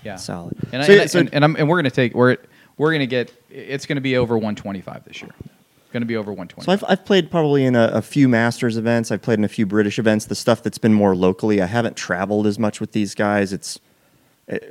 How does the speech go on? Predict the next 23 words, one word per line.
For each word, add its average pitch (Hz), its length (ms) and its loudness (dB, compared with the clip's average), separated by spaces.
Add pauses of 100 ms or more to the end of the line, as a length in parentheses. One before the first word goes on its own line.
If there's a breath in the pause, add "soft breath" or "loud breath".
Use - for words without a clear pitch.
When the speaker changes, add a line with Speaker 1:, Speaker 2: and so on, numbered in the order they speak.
Speaker 2:
I'm, 101 260 -4
I'm 90 180 -6
shamed 101 640 0
to 98 100 -4
not 90 220 -2
travel. 101 340 0
My 107 160 2
kids 196 260 -2
are 151 80 0
a 147 60 0
little 139 180 -2
bit 127 140 -2
older, 113 280 -2
though, 117 220 2
and 127 100 2
as 101 140 0
I've 104 140 -2
told 101 260 0
Dave, 95 260 2
you 117 80 0
know, 107 120 2
I 98 40 2
think - 300 -2